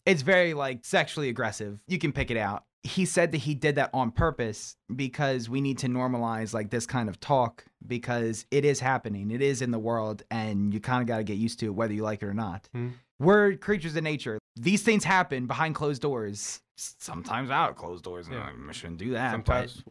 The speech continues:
Speaker 2: on a door, but
Speaker 1: So, oh, God. <laughs> But, like, again, it's just, like, what? I just don't, I feel like there's just so many, like, people that are so, like, up in arms about it,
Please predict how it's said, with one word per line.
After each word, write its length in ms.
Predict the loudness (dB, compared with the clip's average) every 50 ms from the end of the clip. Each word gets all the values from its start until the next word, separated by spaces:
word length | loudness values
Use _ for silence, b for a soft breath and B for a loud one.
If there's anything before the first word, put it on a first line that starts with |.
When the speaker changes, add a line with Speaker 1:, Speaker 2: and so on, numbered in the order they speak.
| _
Speaker 2:
on 180 | -8 -8 -6 -6
a 60 | -6
door, 240 | -6 -6 -8 -8 -8
but 160 | -6 -6 0
Speaker 1:
So, 140 | 2 2 2 2 _ _ 4
oh, 140 | 4 4
God. 1080 | 6 4 2 0 0 2 2 2 2 2 0 -2 -2 -2 -2 -2 4 4 4 4 4 6
<laughs> 20 |
But, 160 | 4 4 6
like, 280 | 6 6 4 4 2 0 _ _ _ _ _ _ _ _ _ _
again, 420 | -2 -2 2 2 2 2 2 2 2
it's 160 | 0 0 2
just, 220 | 0 0 0 2 2
like, 200 | 2 2 2 0
what? 400 | -6 0 2 4 4 4 4 0 _ _ _
I 120 | 0 2 2
just 200 | 2 0 2 4
don't, 300 | 4 4 4 2 0 -4 _ _ _ _
I 120 | -2 -2 -2
feel 240 | -2 -4 -2 2 2
like 180 | 2 2 4
there's 180 | 2 2 2 2
just 220 | 0 -2 -2 -2
so 220 | 2 2 4 4 4
many, 520 | 4 2 2 2 2 2 2 2 0 0 -2 _ _
like, 180 | -2 -2 0 2
people 200 | 2 2 4 4
that 100 | 2 2
are 60 | 0
so, 280 | 0 -2 0 0 2 2
like, 200 | 2 0 -2 -2
up 140 | -4 -2 0
in 60 | 2
arms 200 | 2 4 2 2
about 280 | 0 0 0 0 0 2
it, 200 | 0 -2 -4 -8